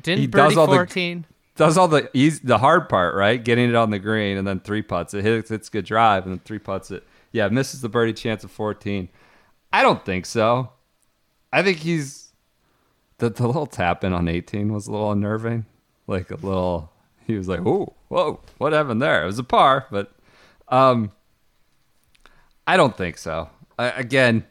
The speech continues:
Speaker 2: sixty-seven, he said, was, felt like a, you know, he left a ton out there. You know, we hear that all the time. I'm not concerned.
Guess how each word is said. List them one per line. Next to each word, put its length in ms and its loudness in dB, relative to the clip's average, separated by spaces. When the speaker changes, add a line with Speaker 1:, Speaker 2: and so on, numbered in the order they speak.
Speaker 2:
sixty-seven, 960 -2
he 120 -4
said, 400 -2
was, 260 -8
felt 300 -2
like 260 -2
a, 280 -4
you 120 -4
know, 160 -4
he 80 -6
left 280 -4
a 40 -16
ton 300 -2
out 260 0
there. 420 -4
You 80 -10
know, 120 -10
we 100 -12
hear 200 -8
that 160 -8
all 100 -6
the 100 -8
time. 500 0
I'm 180 2
not 440 2
concerned. 600 -6